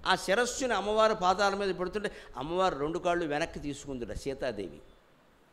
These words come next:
అదేమిటి? మరిది కొడుకు లాంటి వాడు దండం పెడుతుంటే వెనక్కి ఎందుకు తీసుకో-, తీసుకుందుట. ఆవిడకి ఏమనిపించింది తెలుసా? ఇంత మహానుభావుడి చేత పాదాభివందనం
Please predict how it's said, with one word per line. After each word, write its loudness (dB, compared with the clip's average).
అదేమిటి? -2
మరిది -2
కొడుకు 0
లాంటి 2
వాడు 2
దండం -2
పెడుతుంటే -6
వెనక్కి -2
ఎందుకు -2
తీసుకో-, -4
తీసుకుందుట. 0
ఆవిడకి 0
ఏమనిపించింది -2
తెలుసా? -2
ఇంత -2
మహానుభావుడి 0
చేత 0
పాదాభివందనం -2